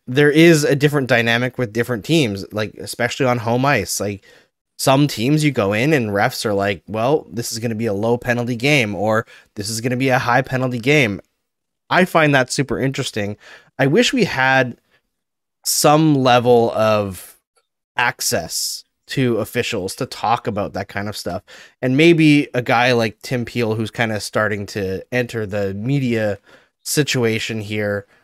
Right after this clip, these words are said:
will be able to talk about him. I'm gonna try to get him on this show, actually, and see if he'll give us a bit of a peek behind the curtain, because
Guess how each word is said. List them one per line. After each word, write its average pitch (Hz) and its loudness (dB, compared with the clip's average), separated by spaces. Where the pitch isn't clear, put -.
will 123 0
be 131 0
able 127 0
to 110 -2
talk 131 0
about 107 -4
him. 107 -4
I'm 180 4
gonna 254 4
try 165 2
to 135 4
get 120 0
him 120 -4
on 107 -4
this 98 -8
show, 95 -4
actually, 90 -10
and 98 -10
see 123 -2
if 110 -4
he'll 101 -4
give 131 0
us 139 -4
a 135 -2
bit 123 0
of 110 -2
a 110 -4
peek - -10
behind 107 -2
the 95 -8
curtain, 98 -6
because 107 -4